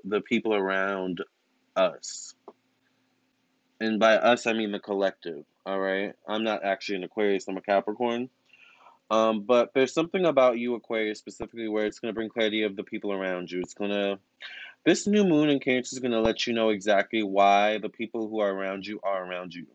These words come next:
for the good or the bad. This new moon in Cancer is also gonna make you feel very creative. It could be particularly with online matters, technology,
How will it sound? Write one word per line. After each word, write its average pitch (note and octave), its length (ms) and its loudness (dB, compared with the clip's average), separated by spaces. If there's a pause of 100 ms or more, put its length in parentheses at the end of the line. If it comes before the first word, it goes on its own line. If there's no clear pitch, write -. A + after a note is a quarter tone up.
(1080)
for A2+ 100 -6
the A2 60 -4
good A2 160 -2
or A2 120 4
the G2+ 80 -2
bad. F2 340 2 (1300)
This C3 220 -2
new D3+ 100 4
moon D#3 220 4
in C#3+ 100 2
Cancer B2+ 360 -2
is B2+ 80 -4
also A#2+ 240 0
gonna A#2 160 -2
make G#2+ 260 -2
you A2 120 -2
feel G#2+ 200 -6
very G2+ 260 2
creative. G2+ 720 0 (140)
It G#2 160 -4
could G#2+ 180 -4
be G#2 140 -6
particularly A2+ 460 -4
with G2+ 200 -4
online G2+ 560 -2
matters, A2 440 0
technology, A2 840 -2